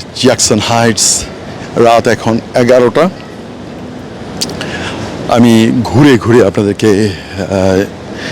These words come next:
কিছু চালচিত্র দেখাচ্ছি। তবে আমি যেদিকেই হাঁটি, কদমে কদমে আমার যে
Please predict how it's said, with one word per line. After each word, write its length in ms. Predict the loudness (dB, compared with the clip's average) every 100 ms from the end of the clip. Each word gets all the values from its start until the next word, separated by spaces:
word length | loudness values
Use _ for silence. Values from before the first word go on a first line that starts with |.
| -10 -10 0
কিছু 400 | 2 6 6 4
চালচিত্র 520 | 4 2 2 0 0 2
দেখাচ্ছি। 560 | 2 0 0 2 0 -2 -10 -14 -14 -10 0
তবে 280 | 4 6 6
আমি 320 | 4 4 2 -2
যেদিকেই 480 | 0 4 6 6 4
হাঁটি, 480 | 2 0 2 2 2
কদমে 420 | 2 4 4 4 2 2
কদমে 440 | 2 4 4 4 0 -8 -16 -16 -14 -14 -14 -14 -14 -14 -14 -12 -8 0
আমার 180 | 4 4
যে 180 | 4 2